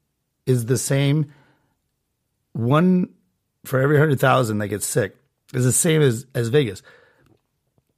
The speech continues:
It's like five to every one hundred thousand, right? Something like that, right? They get, they get covid. And yet Miami has no restrictions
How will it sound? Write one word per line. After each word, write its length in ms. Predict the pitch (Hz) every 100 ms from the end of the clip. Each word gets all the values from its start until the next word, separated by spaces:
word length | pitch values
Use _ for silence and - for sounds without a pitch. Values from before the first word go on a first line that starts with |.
| _ _ _ _ -
It's 120 | 131 139
like 140 | 131
five 320 | 156 156 156
to 140 | 139 123
every 220 | 123 131
one 160 | 123
hundred 220 | 120 120 104
thousand, 340 | 95 92 85
right? 160 | 104 135
Something 200 | - 117
like 100 | 95
that, 140 | - -
right? 180 | - - _ -
They 100 | 117
get, 220 | 113 110 _ -
they 100 | 110
get 140 | 107
covid. 260 | - 110 104 _ _ _ _
And 200 | - 135
yet 280 | 147 143 - -
Miami 580 | 131 127 127 147 151
has 220 | 131 117 107
no 320 | 123 151 190
restrictions 600 | 135 - 95 - -